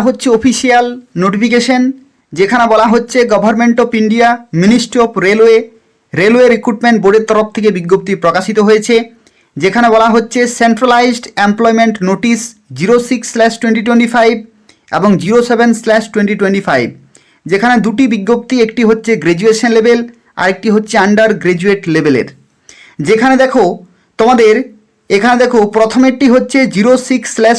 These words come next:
টোয়েন্টি টোয়েন্টি ফাইভ, অর্থাৎ এটা হচ্ছে গ্র্যাজুয়েশন লেভেল। ঠিক আছে, প্রথমেরটি হচ্ছে গ্র্যাজুয়েশন লেভেলে এবং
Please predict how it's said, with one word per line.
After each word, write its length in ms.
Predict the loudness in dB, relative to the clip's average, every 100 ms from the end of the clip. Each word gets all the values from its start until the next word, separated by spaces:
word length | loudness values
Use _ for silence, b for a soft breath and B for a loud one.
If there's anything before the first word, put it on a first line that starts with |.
| -2
টোয়েন্টি 240 | -2 0 0
টোয়েন্টি 220 | 0 0 0
ফাইভ, 200 | -2 -4 -8 _ b b -2
অর্থাৎ 380 | -2 2 2 2
এটা 120 | 2 2
হচ্ছে 240 | 0 0 -2 0
গ্র্যাজুয়েশন 500 | 0 2 0 0 0 0
লেভেল। 220 | 0 -2 -4 -16 _ _ _ -2
ঠিক 100 | 0 2
আছে, 140 | 0 0
প্রথমেরটি 520 | 0 0 0 0 0 0
হচ্ছে 240 | 0 0 -2 0
গ্র্যাজুয়েশন 480 | 0 0 0 -2 0 0
লেভেলে 280 | 2 2 0 -4 _ _ _ _
এবং 180 | -2 0